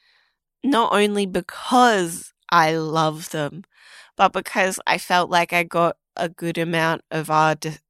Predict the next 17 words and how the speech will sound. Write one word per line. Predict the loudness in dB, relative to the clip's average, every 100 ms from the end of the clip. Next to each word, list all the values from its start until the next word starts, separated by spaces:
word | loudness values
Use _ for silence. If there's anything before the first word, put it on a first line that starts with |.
| _
from | -8 -2 0
our | 2 0
discussion | -4 -6 0 0 0 -4 -4 -6 -12 _ _ _ _ _ _ _ _ _
of | 2 6 4 2 -2 -2 -6 _ _ _
those | 2 6 6 4 -2 -6 -6 -10 _ _ _ _ _ _
moments, | 2 4 4 4 0 -4 -8 -6
but | -6 -6 -8
s-, | -10 -18 _ _ _ _
really | 0 2 2 0
the, | -2 -4 _
the | -6 -6
first | 0 0 0 -4
one | -8 -8
in | -8 -10
particular, | -12 -14 -14 _ -12 -10 -10 -10 -12 _ -20 -20 -20 _ _ _ -6
and | -4 -4 -8 -12 -18 _ _ _ _
the | -6 -6